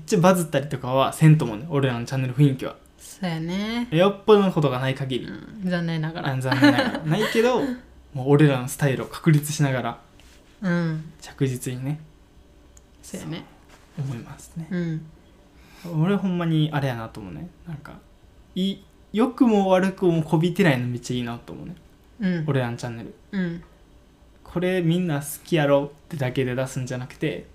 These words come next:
Speaker 2: うん。
Speaker 1: 自分らがの好きなことだけこう投稿してってるとか、<laughs> 俺らがやる意義のあることをやるみたいな。
Speaker 2: うんう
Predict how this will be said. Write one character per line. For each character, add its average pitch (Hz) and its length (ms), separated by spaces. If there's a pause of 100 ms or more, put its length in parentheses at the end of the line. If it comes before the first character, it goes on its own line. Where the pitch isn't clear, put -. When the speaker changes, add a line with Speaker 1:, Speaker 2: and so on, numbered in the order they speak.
Speaker 2:
う 190 60
ん。 175 160
Speaker 1:
自 165 160
分 147 200
ら 143 140
が 123 80
の 123 140
好 - 140
き 165 120
な 160 120
こ 156 120
と 147 100
だ 135 120
け 123 220
こ - 360
う - 40
投 120 80
稿 117 200
し - 80
て 127 60
っ 120 40
て - 120
る 120 100
と 113 80
か、 - 220 (300)
<laughs> - 300
俺 147 180
ら 156 80
が 131 80
や 139 140
る 151 100
意 160 260
義 - 20
の 127 120
あ 117 60
る - 60
こ 120 100
と 117 80
を 113 40
や 95 100
る 110 100
み 87 60
た 104 80
い 151 80
な。 196 100
Speaker 2:
う 190 100
ん 180 80
う 180 140